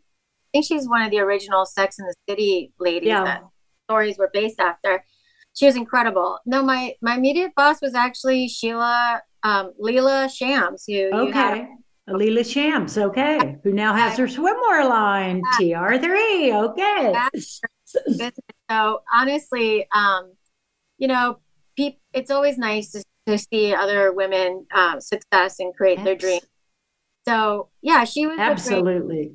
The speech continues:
Speaker 1: you know, a great boss. I was very naive in terms of what to do in a corporate environment. So, um, you know, it was an interesting <laughs> lesson, to say the least. And, like,
Speaker 2: Yeah.
Speaker 1: I went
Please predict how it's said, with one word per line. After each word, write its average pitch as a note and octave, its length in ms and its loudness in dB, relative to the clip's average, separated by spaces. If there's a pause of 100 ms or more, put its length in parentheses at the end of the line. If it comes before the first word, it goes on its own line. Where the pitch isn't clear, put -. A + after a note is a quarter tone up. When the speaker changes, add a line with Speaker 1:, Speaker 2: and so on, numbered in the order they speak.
(420)
Speaker 1:
you A#3 80 -6
know, C#4+ 200 2
a A#3 60 0
great A3+ 300 -2
boss. G3+ 280 0 (100)
I A#3+ 160 -2
was C4 280 0
very A3+ 640 0
naive G#3 460 2
in G3 100 -2
terms G3 340 -2
of F#3 200 2 (560)
what G#3+ 380 -2
to G3+ 120 -2
do G#3+ 180 2
in G3 120 2
a F#3+ 80 -2
corporate G3 440 0
environment. F#3 800 -2
So, F#3 440 0
um, G3+ 460 0
you A#3+ 100 -6
know, F#3 320 0
it A#3 100 -2
was A3+ 340 0 (360)
an A3 140 0
interesting C4 580 0
<laughs> A3+ 120 -2
lesson, A3 380 -4
to G#3+ 80 -4
say G#3 220 -2
the G3 100 0
least. G3+ 380 0
And, A#3 160 0
like, B3 180 0
Speaker 2:
Yeah. D3+ 240 -2 (440)
Speaker 1:
I C4 80 2
went C#4+ 240 2